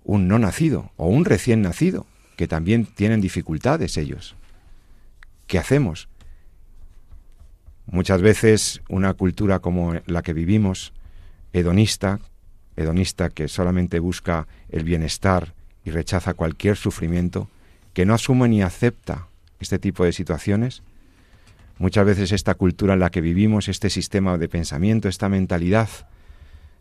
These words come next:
lleva a, bueno, al riesgo de entender que lo más práctico es abandonar estas situaciones,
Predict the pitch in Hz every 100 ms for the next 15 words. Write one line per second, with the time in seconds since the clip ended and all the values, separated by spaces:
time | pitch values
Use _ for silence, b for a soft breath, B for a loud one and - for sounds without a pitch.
0 | - - 104 131 139 107 - 85 78 57
1 | - _ - - _ - - 139 147 208
2 | - - - - 90 87 98 151 147 139
3 | 214 - - - - - - - - -
4 | 85 98 95 90 90 90 123 139 - -
5 | - - - - _ - 90 82 85 101
6 | 113 - 131 - 139 131 131 139 - _
7 | - - - - - - 95 104 101 117
8 | 151 113 104 - 80 71 - 69 123 151